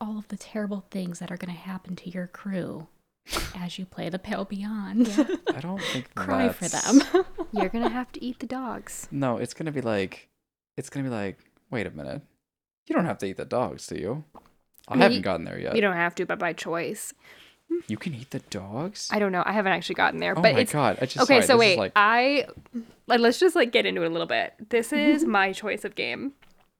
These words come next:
Speaker 2: Mm-hmm.
Speaker 3: Um,
Speaker 1: Mm-hmm.
Speaker 3: it's called The Pale Beyond. It's been on my wish list for a while. I think I heard about it from, I wanna say, one of Skill Up's, like, weekly roundup type videos. And he, I think he was, I think it's from him, I was, he was talking about it.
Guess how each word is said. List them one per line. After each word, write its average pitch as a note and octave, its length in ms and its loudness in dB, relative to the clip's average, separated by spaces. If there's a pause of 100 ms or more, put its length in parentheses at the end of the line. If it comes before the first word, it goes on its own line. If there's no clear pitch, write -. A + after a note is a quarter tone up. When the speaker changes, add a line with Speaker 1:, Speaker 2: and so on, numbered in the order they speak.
(140)
Speaker 2:
Mm-hmm. F#2 280 -8 (280)
Speaker 3:
Um, C4 80 -2 (200)
Speaker 1:
Mm-hmm. G#3+ 260 0
Speaker 3:
it's - 140 -8
called A3+ 180 0
The A#3 40 -14
Pale C4 180 -2
Beyond. G3 480 -4
It's - 100 -20
been - 140 0
on D4 40 0
my F4+ 60 2
wish B3+ 240 0
list A#3 200 -4
for G3 140 -4
a F3 60 -2
while. F3+ 580 -2 (1120)
I A#3+ 60 -4
think E4 320 0
I G#4+ 160 4
heard D4 160 6
about D4 320 4
it D4 300 2
from, B3 680 -4
I B3+ 100 -2
wanna A#3+ 340 0
say, - 180 -4
one C4+ 160 -4
of A#3 140 -4
Skill G#3 400 -4
Up's, - 440 -6
like, F#3+ 300 -4 (380)
weekly G#3+ 360 -4
roundup E3 520 -4 (140)
type - 260 -6
videos. - 720 -6 (280)
And G#3 120 -12
he, G3 200 -4 (140)
I - 60 -12
think C#4 280 -6
he G#3+ 140 -6
was, F#3+ 180 -8
I - 40 -14
think A#3 160 -12
it's A3 140 -10 (100)
from F#3+ 140 -12
him, F#3+ 180 -6
I - 80 -4
was, G#3 100 -8
he G#3 100 -10
was - 100 -10
talking - 240 -6
about - 100 -2
it. - 160 -2